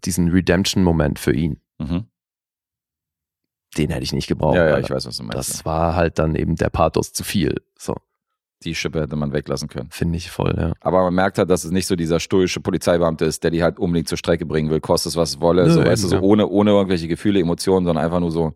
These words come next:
Speaker 1: Ja.
Speaker 2: einfach nur ein Arschloch.
Speaker 1: Nee, macht er gut.
Speaker 2: Sondern
Speaker 1: Ja.
Speaker 2: er spielt den halt so, dass du siehst, der hat auch schon Sympathien und der kann auch schon Sachen nachvollziehen, was da passiert ist mit den Frauen.
Speaker 1: Ja.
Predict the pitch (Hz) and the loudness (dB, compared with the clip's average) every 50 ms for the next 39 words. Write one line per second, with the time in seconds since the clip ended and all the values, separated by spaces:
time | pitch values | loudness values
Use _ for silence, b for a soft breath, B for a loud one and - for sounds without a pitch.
0 | _ _ - 107 - B B B B B B - 90 90 92 95 87 82 64 82 | _ _ -4 -4 -4 B B B B B B -2 0 0 2 0 0 0 2 0
1 | 90 - - 117 110 110 - _ _ _ _ _ _ _ _ _ - - 123 135 | 0 2 2 0 0 0 -2 _ _ _ _ _ _ _ _ _ 0 2 4 4
2 | 110 107 - - 147 139 147 151 - - - 92 92 92 131 131 110 - _ - | 2 2 0 0 0 2 2 0 0 0 0 2 4 4 2 2 0 -2 _ -4
3 | - 85 80 - - 95 78 95 85 78 80 82 69 69 80 80 73 - 87 82 | -2 -2 -2 -2 -2 -2 -2 -2 -2 -2 -4 -6 -4 -2 -2 -2 0 0 0 0
4 | 82 80 - - 76 76 82 82 - - 87 73 90 80 - 92 - - 90 82 | 0 -2 -4 -6 -6 -4 -4 -4 -4 -4 -2 -2 -2 0 -2 -2 -4 -4 -6 -6
5 | 78 73 - 78 - - 95 85 73 67 65 - - - 87 87 85 - - - | -4 -2 -4 -4 -2 -2 -2 -2 -2 -4 -6 -8 -6 -4 -2 -2 -4 -4 -6 -6
6 | 78 69 90 76 90 82 82 85 - 95 80 - - 65 60 62 - - - - | -4 -2 -2 0 0 -2 -2 -2 -2 -4 -4 -4 -6 -8 -8 -8 -8 -8 -10 -10
7 | - - - 67 - - - - 62 62 62 - - - 58 58 58 - - 98 | -10 -10 -10 -10 -10 -12 -14 -14 -12 -12 -12 -12 -10 -12 -10 -10 -8 -4 -2 -2
8 | - | -2